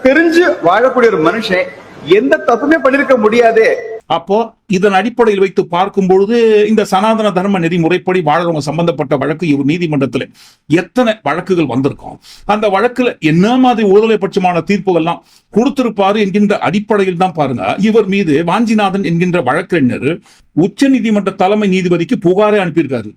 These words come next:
Speaker 2: அந்த புகாரின் அடிப்படையில் தான் பாருங்க அவர் மீது நீதிமன்ற அவமதிப்பு, உள்நோக்கம்லாம் நீதிபதிக்கு கற்பிக்கிறாருன்னு சொல்லி தான் வழக்கை பார்த்திருக்காங்க.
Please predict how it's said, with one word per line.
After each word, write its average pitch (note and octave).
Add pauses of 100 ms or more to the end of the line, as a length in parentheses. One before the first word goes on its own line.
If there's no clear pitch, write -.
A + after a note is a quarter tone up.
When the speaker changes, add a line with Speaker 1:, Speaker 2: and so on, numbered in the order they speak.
(120)
Speaker 2:
அந்த G#3+
புகாரின் A3+
அடிப்படையில் F#3+
தான் F3+
பாருங்க F3
அவர் F3+
மீது F#3
நீதிமன்ற F3
அவமதிப்பு, D#3 (300)
உள்நோக்கம்லாம் F3+
நீதிபதிக்கு E3
கற்பிக்கிறாருன்னு D3+
சொல்லி C3
தான் F3+
வழக்கை C#3+
பார்த்திருக்காங்க. B2